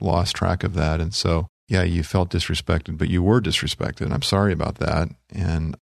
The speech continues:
this conversation is helping me to get, uh, more in tune with your heart and your experience on this. And, you know, I really want to do better. I'd like to say, "Oh, this will never happen again." But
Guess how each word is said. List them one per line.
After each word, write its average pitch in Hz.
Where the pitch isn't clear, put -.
this 87
conversation 90
is -
helping 104
me 82
to 90
get, 82
uh, -
more 101
in 87
tune 110
with 87
your 95
heart 104
and 95
your 90
experience 107
on 78
this. 80
And, 78
you 90
know, 87
I 85
really 92
want 98
to 90
do 85
better. 82
I'd 85
like 95
to -
say, -
"Oh, 127
this 131
will 107
never 98
happen 95
again." 90
But 104